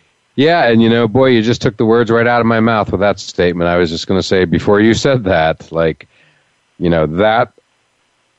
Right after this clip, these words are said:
recusal policy, as it were, seems troubling. Like, there, it looks like there's a lot of room for gray in there. And, boy, you just said one. I mean, I don't care what Tom Osborne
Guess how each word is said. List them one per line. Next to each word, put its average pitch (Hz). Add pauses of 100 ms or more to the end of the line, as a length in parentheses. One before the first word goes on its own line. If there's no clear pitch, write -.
(360)
recusal 101
policy, 95
as 80
it 87
were, 80 (500)
seems 101
troubling. 76
Like, 71
there, 80
it 90
looks 107
like 98
there's 95
a 90
lot 92
of 90
room 87
for 80
gray 82
in 73
there. 71 (640)
And, 82
boy, 101
you 110
just 107
said 92
one. 80
I 80
mean, 80 (360)
I 95
don't 90
care 90
what 85
Tom 78 (320)
Osborne 73